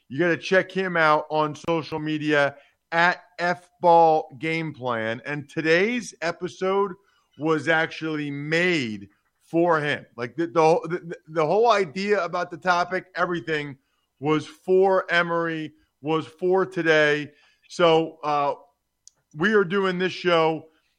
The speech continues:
a little bit early because of the fourth of July holiday. We hope each and every one of you has an outstanding holiday. Be safe, especially when it comes to how much you drink, how much you eat,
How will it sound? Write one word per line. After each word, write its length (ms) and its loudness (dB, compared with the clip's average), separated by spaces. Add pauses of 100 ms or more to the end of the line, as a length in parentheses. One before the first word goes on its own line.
(140)
a 100 2
little 260 2
bit 160 2
early 520 2 (220)
because 500 0
of 160 -4
the 100 -4
fourth 320 -4
of 60 -10
July 360 2
holiday. 520 0
We 160 -4
hope 340 -2
each 220 -10
and 100 -12 (260)
every 240 -2
one 240 -2
of 120 -8
you 320 -4 (320)
has 240 2
an 60 -4
outstanding 520 -4
holiday. 380 0
Be 220 -8
safe, 640 -2 (440)
especially 380 0
when 160 -2
it 100 -8
comes 200 -4
to 60 -4
how 120 0
much 260 -4
you 120 -10
drink, 580 -2 (300)
how 160 -4
much 280 -2
you 220 -10
eat, 380 -6